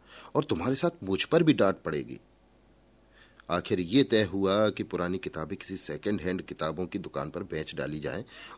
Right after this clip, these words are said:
और उस रुपए से टिकट लिया जाए। किताबों से ज्यादा बेजरूरत हमारे पास कोई चीज न थी। हम दोनों ही मैट्रिक पास हुए थे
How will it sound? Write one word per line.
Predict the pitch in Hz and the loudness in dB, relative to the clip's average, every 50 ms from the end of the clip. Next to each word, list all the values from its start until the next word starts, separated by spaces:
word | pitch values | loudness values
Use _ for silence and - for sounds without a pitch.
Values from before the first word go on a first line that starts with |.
| - | -2
और | 120 143 - - - | 0 0 0 2 2
उस | 175 170 - - | 2 4 4 4
रुपए | 123 - - 101 95 | 2 2 2 0 -2
से | - - 160 | -2 -4 -4
टिकट | - 190 185 - 214 - - | -2 0 0 0 0 -2 -2
लिया | 85 80 69 65 | -2 -2 -2 -4
जाए। | 65 62 - - - _ _ _ _ _ _ _ _ _ _ - _ - | -6 -10 -14 -16 -18 _ _ _ _ _ _ _ _ _ _ -20 _ -4
किताबों | - 110 - 110 120 139 160 | 0 4 6 6 6 6 4
से | 151 - 151 | 4 2 0
ज्यादा | 120 - 120 110 110 131 | 2 4 4 4 4 4
बेजरूरत | 120 104 101 104 95 90 104 92 95 95 92 135 127 - | 2 2 2 0 2 2 0 0 2 2 2 0 -2 -2
हमारे | 92 87 87 87 85 | -4 -4 -2 -2 -4
पास | 82 - 82 78 - | -4 -4 -6 -6 -4
कोई | - 82 78 76 - | -4 -6 -6 -6 -4
चीज | - 98 104 101 78 67 | -2 0 0 0 -2 -4
न | 67 67 | -10 -12
थी। | 65 - - - - _ _ _ _ _ _ _ _ _ _ _ - - | -12 -12 -14 -14 -14 _ _ _ _ _ _ _ _ _ _ _ -2 2
हम | 107 135 139 | 4 6 8
दोनों | 151 156 160 160 | 8 8 8 8
ही | 185 196 | 8 8
मैट्रिक | 131 98 85 - - - - - | 8 6 4 4 0 -4 -2 2
पास | - 104 101 98 - - | 4 4 4 4 2 0
हुए | 85 78 - - | -2 -2 0 0
थे | 131 - | -2 -2